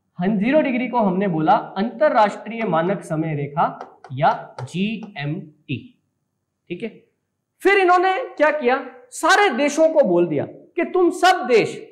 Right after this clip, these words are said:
अपने अपने देश की एक देशांतर रेखा, या ज्यादा भी हो सकती है, अभी एक से शुरू करते हैं,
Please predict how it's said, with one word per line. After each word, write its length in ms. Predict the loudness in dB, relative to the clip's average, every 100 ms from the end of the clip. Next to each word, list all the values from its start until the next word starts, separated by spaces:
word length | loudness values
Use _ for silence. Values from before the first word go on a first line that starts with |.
| -8 0
अपने 460 | 2 4 4 4 4
अपने 240 | 4 4
देश 320 | 4 0 0
की 420 | -2 0 0 -2 -2
एक 300 | 2 2 2
देशांतर 500 | 2 4 0 2 2
रेखा, 540 | 2 0 -2 -4 -10 0
या 100 | 2
ज्यादा 260 | 2 4
भी 120 | 2 2
हो 100 | -2
सकती 340 | -4 -8 -8
है, 180 | -8 -12 _
अभी 260 | -6 -4 -2
एक 180 | 0 0
से 120 | 0
शुरू 180 | -2 -4
करते 280 | -4 -4 -4
हैं, 220 | -6 -8